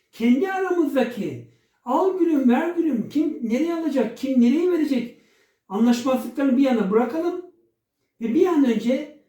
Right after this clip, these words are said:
Osmanlı hükümetiyle bir barış antlaşması yapalım." dediler. Çünkü otuz Ekim bin dokuz yüz on sekiz tarihinde Mondros Ateşkes Antlaşması imzalanmıştı.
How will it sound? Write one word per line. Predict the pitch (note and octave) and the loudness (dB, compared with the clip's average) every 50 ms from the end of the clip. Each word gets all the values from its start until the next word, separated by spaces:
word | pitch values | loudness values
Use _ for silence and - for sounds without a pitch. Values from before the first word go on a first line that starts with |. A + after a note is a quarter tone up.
| _ _ _ _ _ _ _ _ - | _ _ _ _ _ _ _ _ -4
Osmanlı | G3+ A3+ A3 - A#3+ B3 C#4+ D#4+ E4+ E4+ D#4+ | -2 -2 0 2 2 2 4 4 2 4 2
hükümetiyle | D4 - - A#3+ A#3 A#3 - C#4 D#4 E4 D4+ | 2 2 4 2 2 4 2 0 -2 0 0
bir | D#4 D4+ B3+ - | 0 -2 0 0
barış | A3+ A3+ B3+ D4 - - - - | 0 0 0 0 -4 -6 -4 -4
antlaşması | A3+ G#3+ - A#3+ A3 A#3 B3 B3+ A#3+ - C#4+ | -4 -4 -2 -4 -4 -2 -4 -6 -4 -2 -2
yapalım." | B3+ A#3 - A3+ A#3 A3+ A#3 G#3+ G3+ | -2 -2 -2 0 2 2 2 2 2
dediler. | G3 F3+ D3+ B2 A#2 - - _ _ _ _ _ | 0 -2 -4 -8 -12 -14 -18 _ _ _ _ _
Çünkü | - - E4 F4+ F4+ - A#3 - - - - _ _ _ _ _ _ _ _ _ _ _ _ _ _ _ _ - | -4 0 2 2 2 2 -2 -4 -6 -8 -16 _ _ _ _ _ _ _ _ _ _ _ _ _ _ _ _ 0
otuz | G#3+ A3 - - F4+ F4+ F#4 | 0 0 2 4 2 2 2
Ekim | F4 - - C#4+ B3+ G#3+ G3 F#3 | 0 -2 0 0 0 2 0 0
bin | A3+ A#3+ A#3+ B3 | 4 4 6 6
dokuz | C#4 C#4 - - E4+ | 4 2 0 -4 -6
yüz | D4+ C#4+ | -4 -4
on | C4 B3+ C4+ C#4 | -4 -2 -2 -2
sekiz | - E4+ E4 E4 D4 - - | -4 -4 -6 -6 -8 -8 -6
tarihinde | - C4+ C4 B3 A3+ A3+ G#3 F#3 E3 D#3 D#3 | -4 -2 0 0 0 0 -2 -4 -4 -6 -6
Mondros | E3 F3+ G3+ A3+ A#3+ - D4 C4 B3+ | -2 0 2 2 2 0 -2 -4 -4
Ateşkes | B3+ B3 C#4 B3 - - D4 C#4 - | -6 -6 -6 -8 -8 -8 -8 -8 -6
Antlaşması | D4 C4+ B3 B3+ A3 G#3+ G#3+ G3+ - G3+ | -6 -6 -4 -4 -6 -4 -6 -8 -8 -8
imzalanmıştı. | F3+ F3 F#3 F#3 G3 G#3+ A3 A#3 B3 C4+ C#4 D4+ D4+ - - - F4 F#4 F#4+ - - | -8 -6 -6 -2 0 2 2 2 2 2 2 2 2 0 -2 -6 -8 -10 -10 -10 -16